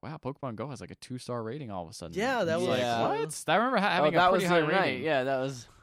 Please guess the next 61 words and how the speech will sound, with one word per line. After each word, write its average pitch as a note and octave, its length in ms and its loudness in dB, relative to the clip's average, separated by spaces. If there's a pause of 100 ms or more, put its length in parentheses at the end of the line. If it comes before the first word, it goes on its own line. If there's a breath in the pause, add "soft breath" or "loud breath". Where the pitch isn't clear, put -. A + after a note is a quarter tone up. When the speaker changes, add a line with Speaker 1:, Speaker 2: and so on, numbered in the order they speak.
(180 soft breath)
Speaker 1:
Um, A#2 480 4
and B2 360 -2
it's - 280 -2
because E3+ 580 -2
everyone D3+ 280 -2
is B2+ 100 -4
very B2+ 220 0
mad G#2 220 -2
about F#2 280 -4
that. D#2+ 220 -6
They're G#2 120 -4
very, B2+ 360 -2
very D3 320 -2
mad, B2 400 0
and A2+ 100 -6
Speaker 3:
And A#2 80 -2
the A2+ 60 0
Speaker 1:
they're A2 80 0
Speaker 3:
new, E3 100 4
Speaker 1:
actually D3 300 0
Speaker 3:
the, - 60 4
Speaker 1:
requesting D#3 340 0
Speaker 3:
the G3+ 60 4
new A3+ 60 0
Speaker 1:
for G3 140 -8
Speaker 3:
thing, F3 160 -2
Speaker 1:
refunds. F2+ 560 -8
Speaker 3:
the C3 60 -6
new E3+ 180 -2
thing F#3+ 200 -6
on D#3 100 -4
the C3+ 120 -2
internet B2 420 -2
is A2 500 -8 (180)
when A#2 180 -8
you're B2 100 -6
mad C#3+ 200 0
about B2+ 200 -2
a A#2+ 60 -2
thing, A2+ 380 -6
swamp B2 400 -6
it C3 140 -4
with A#2 240 -8 (400)
terrible B2 400 -2
reviews. A#2+ 600 -4
Speaker 1:
Yep, B2+ 140 -2 (180)
and A2+ 100 -10
Speaker 2:
Yeah, G2+ 80 -6
Speaker 1:
you'll G2+ 80 -6
Speaker 2:
'cause A#2 120 -6
Speaker 1:
get - 60 -14
your A#2 80 2
way. D3 60 4
Speaker 2:
basically C#3 400 0
people F3+ 320 -2
are F3 80 2
saying E3+ 280 -6
that C#3+ 120 -8
they C#3 160 -2
spent C#3+ 360 -8
money D3+ 500 -6